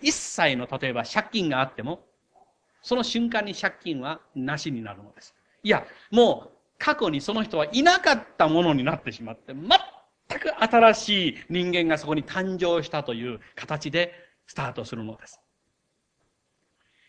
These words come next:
この養子、当時の養子というも-、ことの持っていた雰囲気を私たちが知るとき、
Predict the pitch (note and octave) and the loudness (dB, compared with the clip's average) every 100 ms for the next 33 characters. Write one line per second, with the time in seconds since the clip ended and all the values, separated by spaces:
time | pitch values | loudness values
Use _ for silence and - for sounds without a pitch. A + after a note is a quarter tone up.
0 | _ _ _ _ - F#3 C#3+ C3+ D3+ D3+ | _ _ _ _ -4 -4 -2 -2 -2 -4
1 | D#3 D#3 _ _ D3+ C3 B2 A2+ A#2+ C#3+ | -8 -10 _ _ -2 -2 -4 -4 -4 -2
2 | D3 - D#3 B2 B2 A2+ - - C3+ - | -4 -4 -2 0 -2 -4 -10 -12 -12 -10
3 | - B2+ A#2+ A#2+ D3 - A2+ A2+ G#2+ C#3+ | -12 -10 -6 -4 -6 -6 -10 -10 -8 -2
4 | C#3 C3+ B2 A2 A#2 C3+ - A#2+ A#2 - | -2 -2 -8 -8 -10 -12 -12 -12 -10 -10
5 | B2 B2 E3+ | -10 -10 -10